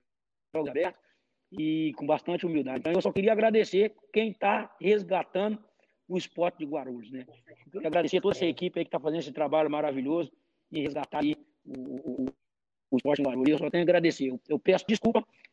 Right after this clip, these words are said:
porque eu não, eu não tinha me preparado, mas eu fiz questão de entrar, porque eu tenho essa obrigação, eu tenho essa responsabilidade, eu tenho essa gratidão pela cidade de Guarulhos. E tenho um respeito muito grande pelo quadro dessas pessoas que estão aí, porque fizeram muito bonito, e foram as pessoas que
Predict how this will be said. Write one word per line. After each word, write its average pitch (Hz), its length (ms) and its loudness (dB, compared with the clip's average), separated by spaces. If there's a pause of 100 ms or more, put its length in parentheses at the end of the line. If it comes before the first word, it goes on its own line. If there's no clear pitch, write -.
(420)
porque - 220 -4
eu 165 80 4
não, 170 300 0
eu 160 100 -8
não 156 120 0
tinha 175 160 2
me 170 60 -2
preparado, 160 460 2
mas 147 120 -4
eu 135 60 -6
fiz 160 180 -8
questão 170 400 -4
de 156 80 -2
entrar, 160 300 -4
porque 170 380 -4 (380)
eu 175 200 0 (140)
tenho 214 280 2
essa 175 120 -2
obrigação, 147 360 -10
eu 151 160 -8 (120)
tenho 185 200 -6
essa - 140 -8
responsabilidade, 139 840 -8
eu 156 120 -4
tenho 165 280 -6
essa 170 160 -6
gratidão 151 360 -6
pela - 100 -10
cidade 143 160 -10
de 147 60 -8
Guarulhos. 127 180 -8 (220)
E 180 80 -2
tenho - 140 2
um - 20 2
respeito - 300 0 (560)
muito - 140 -4
grande 151 200 0 (240)
pelo 180 180 2
quadro 165 220 4
dessas 160 180 -6
pessoas 156 400 -8
que - 60 -16
estão 143 180 -8
aí, 139 140 -6
porque 156 200 -10
fizeram 147 300 0
muito 160 240 -4
bonito, 135 360 -2 (320)
e 131 80 -10
foram 165 160 -2
as 156 60 -4
pessoas 180 500 0
que 208 300 -4